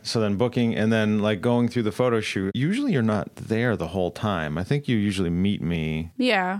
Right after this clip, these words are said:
Speaker 2: I mean, if my clients are there, I tend to stay there the whole time just so, you know, I don't need to be there. You take care of it.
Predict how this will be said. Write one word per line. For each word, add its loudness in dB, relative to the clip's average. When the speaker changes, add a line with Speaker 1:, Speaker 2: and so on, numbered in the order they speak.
Speaker 2:
I 0
mean, 0
if -2
my 0
clients -2
are 0
there, 2
I 0
tend -2
to -2
stay -2
there 0
the 0
whole -2
time -2
just -2
so, -2
you 0
know, -2
I 0
don't 0
need -2
to 0
be 0
there. 0
You -2
take -4
care 0
of -2
it. -2